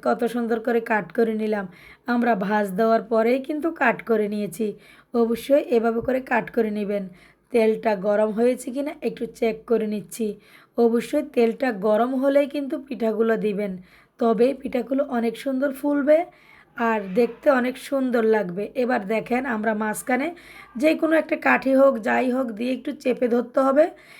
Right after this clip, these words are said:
তাহলে এটা ভালোভাবে ফুলে উঠতে পারবে। আর একটা চামচের সাহায্যে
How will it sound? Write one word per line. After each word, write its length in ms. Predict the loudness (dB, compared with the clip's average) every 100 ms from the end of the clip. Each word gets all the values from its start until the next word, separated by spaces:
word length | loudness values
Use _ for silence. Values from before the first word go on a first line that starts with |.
| -20 _ _
তাহলে 320 | 2 4 4 4
এটা 180 | 4 -4
ভালোভাবে 580 | -2 0 2 0 -2 -4
ফুলে 380 | -2 2 2 2
উঠতে 300 | 0 -2 -4
পারবে। 380 | -2 -2 -4 -6 -10 -20 -20 _
আর 140 | 0 2
একটা 200 | 0 -6
চামচের 520 | -2 -2 -2 0 0 2
সাহায্যে 380 | 0 2 2